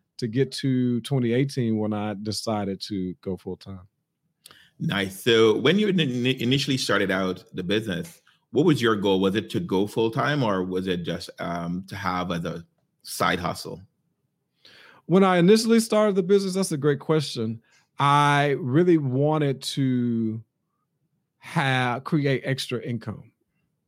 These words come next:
Speaker 1: 'cause I had always known working part-time jobs.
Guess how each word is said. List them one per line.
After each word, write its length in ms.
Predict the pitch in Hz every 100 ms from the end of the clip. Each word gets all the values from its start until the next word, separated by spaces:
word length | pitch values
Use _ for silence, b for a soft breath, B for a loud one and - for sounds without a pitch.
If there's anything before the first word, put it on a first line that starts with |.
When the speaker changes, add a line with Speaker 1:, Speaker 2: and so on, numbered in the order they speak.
| _ B B B _
Speaker 1:
'cause 160 | - 156
I 80 |
had 100 | 151
always 460 | 123 135 143 143 120
known 400 | 123 127 123 113
working 340 | 117 113 110
part-time 520 | 101 113 98 - 95 92
jobs. 600 | 95 73 80 85 -